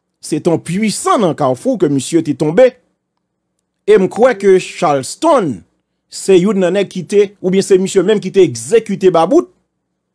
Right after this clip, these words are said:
E se apatir de se moman, misye youn nan eleman,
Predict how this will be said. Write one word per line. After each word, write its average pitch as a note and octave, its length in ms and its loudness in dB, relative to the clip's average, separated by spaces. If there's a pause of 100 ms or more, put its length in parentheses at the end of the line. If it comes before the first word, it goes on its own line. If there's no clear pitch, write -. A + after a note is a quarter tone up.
(400)
E G3+ 80 2
se A3 180 0
apatir G#3+ 560 -4
de A3 80 2
se F#3+ 160 2
moman, G3 300 4
misye G#3 180 4
youn B3 400 0
nan A3+ 240 2 (400)
eleman, C4+ 640 4